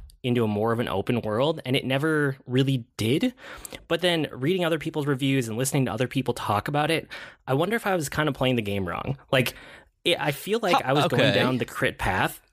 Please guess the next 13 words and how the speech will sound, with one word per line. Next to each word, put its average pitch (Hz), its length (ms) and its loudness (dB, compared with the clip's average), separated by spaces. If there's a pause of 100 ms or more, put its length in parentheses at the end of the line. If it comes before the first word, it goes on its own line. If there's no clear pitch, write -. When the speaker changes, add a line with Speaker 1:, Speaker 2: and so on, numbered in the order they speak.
(120)
Speaker 1:
but - 260 2
unintentionally. 139 920 0 (120)
Like, 135 160 2
usually 190 340 2
when 147 120 2
I 127 80 2
do 123 140 0
that, 117 120 2
I'm 104 80 -2
doing 113 160 0
it 110 80 2
on 95 100 -2
purpose. 185 520 -2